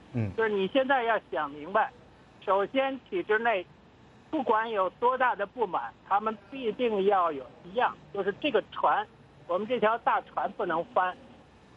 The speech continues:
Speaker 2: 这个可能是他们的共同利益。就赵家的这个船不能翻，但是赵家的这个内部，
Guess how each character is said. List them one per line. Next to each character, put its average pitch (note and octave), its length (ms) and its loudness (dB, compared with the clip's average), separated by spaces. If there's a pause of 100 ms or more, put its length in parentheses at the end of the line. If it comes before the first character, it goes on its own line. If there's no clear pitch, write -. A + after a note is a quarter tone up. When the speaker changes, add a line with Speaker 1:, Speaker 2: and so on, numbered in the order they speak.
(100)
Speaker 2:
这 D4+ 100 2
个 G#3+ 140 2
可 E3 160 0
能 E3 160 2
是 G#3 100 -6
他 G#3+ 120 0
们 G#3+ 100 -2
的 A#3 80 2
共 C#4 280 0
同 C#3+ 240 0
利 D#3 180 -2
益。 A#2 100 -10 (360)
就 G#3 100 2 (120)
赵 C4+ 260 2
家 G#3 240 0
的 G3+ 120 -6
这 G3+ 120 -12
个 F#3+ 100 -6 (120)
船 D#3 240 0
不 B3+ 120 0
能 C3 280 -4
翻， C#3+ 200 2 (480)
但 B3+ 200 2
是 G#3+ 160 0
赵 A#3+ 320 2
家 A3+ 340 0
的 G3+ 240 2
这 G3 160 -4
个 F#3+ 140 2
内 C4 260 2
部， E3+ 320 0